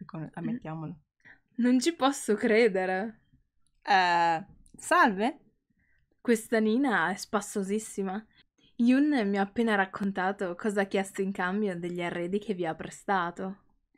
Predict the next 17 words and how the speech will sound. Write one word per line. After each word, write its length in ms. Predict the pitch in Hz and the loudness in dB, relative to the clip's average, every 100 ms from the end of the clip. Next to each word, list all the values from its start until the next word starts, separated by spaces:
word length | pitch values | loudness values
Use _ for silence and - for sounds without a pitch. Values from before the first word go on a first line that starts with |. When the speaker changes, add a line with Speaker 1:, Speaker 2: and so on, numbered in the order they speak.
| _ _ | _ _
Speaker 1:
Yun 220 | 240 262 | 0 0
si 160 | 294 302 | 2 0
tiene 240 | 240 190 | 0 2
la 120 | 180 185 | 0 2
pancia 340 | 208 214 226 | 2 0 0
da 140 | 214 | 0
ridere. 480 | 180 165 165 160 180 _ | 0 -2 -6 -6 -8 _
Hanno 180 | 240 262 | 2 2
un 40 | |
attacco 420 | 254 254 277 277 | 2 2 -2 0
di 120 | 302 226 | 0 2
ridarella. 720 | 190 190 175 156 160 170 - _ | 2 0 0 -2 -2 -6 -12 _
<laughs> 640 | 226 269 254 220 202 - - - - | 2 4 4 2 -2 -6 -16 -20 -12
Già, 460 | 226 214 214 208 180 | 2 6 8 6 2
ha 120 | 202 | 4
un 120 | 214 | 2
caratterino. 1160 | 214 220 214 240 - 269 220 240 220 196 175 185 | 2 4 4 4 0 -2 0 0 0 0 -2 -4